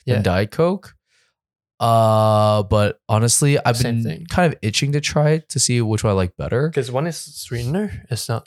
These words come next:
Speaker 2: sugar or something.
Speaker 1: They both use artificial sweeteners.
Speaker 2: Okay,
Speaker 1: Like, so
Speaker 2: okay.
Speaker 1: I think Diet uses aspartame, and I think
Speaker 2: So they're all, like,
Speaker 1: Coke
Speaker 2: diabetic,
Speaker 1: Zero.
Speaker 2: uh, friendly.
Speaker 1: Yeah, yeah, yeah, they are, they are.
Speaker 2: Okay.
Speaker 1: I'm sure they're diabetic friendly. Um, and then in, like, the U S, they have, like, a third type of Coke.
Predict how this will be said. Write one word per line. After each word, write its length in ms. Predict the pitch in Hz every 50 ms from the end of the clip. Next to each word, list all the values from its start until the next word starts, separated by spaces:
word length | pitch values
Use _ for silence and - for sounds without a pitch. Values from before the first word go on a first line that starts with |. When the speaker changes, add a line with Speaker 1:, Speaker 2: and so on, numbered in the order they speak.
| - -
Speaker 2:
sugar 520 | - - 113 113 113 143 175 175 - - _ -
or 80 | - 151
something. 340 | - - - 165 - 180 170
Speaker 1:
They 80 | 139
both 260 | 135 147 175 180 151 -
use 240 | 151 131 - - - -
artificial 400 | - 110 98 - - 101 - 107
sweeteners. 380 | - - 101 76 - 55 - -
Speaker 2:
Okay, 200 | 139 - - 123
Speaker 1:
Like, 80 | 123 -
so 140 | - 123 110 110
Speaker 2:
okay. 40 | 110
Speaker 1:
I 40 | 110
think 200 | - 147 139 117
Diet 240 | 117 110 104 98
uses 200 | 101 107 110 110
aspartame, 840 | - - 92 92 95 - - 107 - - 117 113 113 113 113 110 104
and 100 | 98 98
I 60 | 95
think 460 | 92 - - 107 104 101 104 - - _ _ _ _ _ _ _ _ _ _ _ _ _ _ -
Speaker 2:
So 120 | - - 131
they're 140 | 120 117 - -
all, 120 | 120 117
like, 180 | 117 117 110 -
Speaker 1:
Coke 240 | 117 110 120 127 -
Speaker 2:
diabetic, 60 | 113
Speaker 1:
Zero. 360 | 113 113 110 107 104 104 104
Speaker 2:
uh, 240 | 101 104 - - - -
friendly. 880 | - - 67 - 151 - - 85 82 - - - - - 170 160 147 - _ _ -
Speaker 1:
Yeah, 180 | 185 214 208 175
yeah, 40 | 143 127 113
yeah, 180 | 107 95 92 87
they 140 | 92 104 104
are, 160 | 95 87 87
they 140 | 80 95 95
are. 120 | - 90
Speaker 2:
Okay. 120 | 87 87 - -
Speaker 1:
I'm 120 | 104 101
sure 120 | - - 117
they're 120 | 104 92
diabetic 340 | 90 87 - - 82 92 98
friendly. 420 | - - - 50 - - 50 50 - - -
Um, 520 | - 107 104 104 104 104 101 98 95 95 -
and 140 | - 123 131
then 180 | 143 151 151 147
in, 140 | 143 139
like, 180 | 131 123 113 -
the 100 | - 110 104 107 113
U 100 | 110 110
S, 140 | 107 107 -
they 140 | - 104
have, 200 | 95 101 98 95
like, 160 | 92 95 90 -
a 140 | 92 95 - _ _ _ -
third 280 | 104 98 98 101 104
type 220 | - - 123 123 123
of 80 | 139
Coke. 460 | - - 151 143 147 151 147 - -